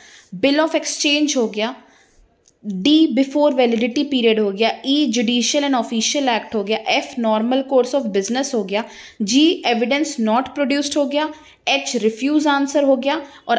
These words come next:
आई क्या हुआ, obligation discharged। ये आप सबको करके रखना है। ओके, तब तक मैं आपके लिए नेक्स्ट वीडियो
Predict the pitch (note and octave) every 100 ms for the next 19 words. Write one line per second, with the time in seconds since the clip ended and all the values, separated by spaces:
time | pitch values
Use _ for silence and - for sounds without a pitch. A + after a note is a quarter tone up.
0 | - A3 B3+ C4 C#4 C#4+ D#4 G4 - -
1 | G#3 G3+ G#3 G#3+ G#3+ D4+ D4+ G3+ G3 -
2 | - - - - - _ - _ A3 D4
3 | C#4 - C4 - B3+ B3 G3+ G3+ G#3 F#3
4 | G3+ A3+ B3+ G#4 - _ _ - _ _
5 | A3+ A3+ A4+ - - _ A#3 A3+ - A#4
6 | - - _ - A3 G#3 - A#3+ D4 C5+
7 | - A3 G#3+ A3 - G3+ G3 G#3+ A4+